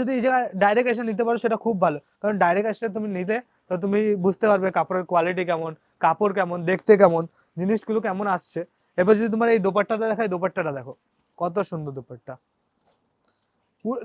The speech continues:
দোপাট্টাটাও পুরো সিকোয়েন্স, মানে একটা সুন্দর ওয়ার্ক দিচ্ছে, এর মধ্যে যে গ্লেজগুলো দিচ্ছে জিনিসটা সেটা দেখো।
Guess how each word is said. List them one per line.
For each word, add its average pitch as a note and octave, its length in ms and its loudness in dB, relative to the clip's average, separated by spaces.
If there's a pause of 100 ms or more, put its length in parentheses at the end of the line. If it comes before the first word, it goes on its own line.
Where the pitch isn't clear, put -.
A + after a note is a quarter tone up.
দোপাট্টাটাও B3+ 580 4
পুরো C4 140 0 (100)
সিকোয়েন্স, A#3+ 300 0 (120)
মানে C4 140 0 (440)
একটা B3 160 6 (120)
সুন্দর A3+ 260 4 (180)
ওয়ার্ক A3+ 220 8 (100)
দিচ্ছে, G3+ 240 -2
এর F#3+ 80 0
মধ্যে A#3 180 0 (100)
যে A#3+ 60 0 (260)
গ্লেজগুলো G#3+ 500 4
দিচ্ছে G3+ 200 -2 (100)
জিনিসটা F3+ 300 -2 (520)
সেটা G#3+ 260 6
দেখো। D3 200 0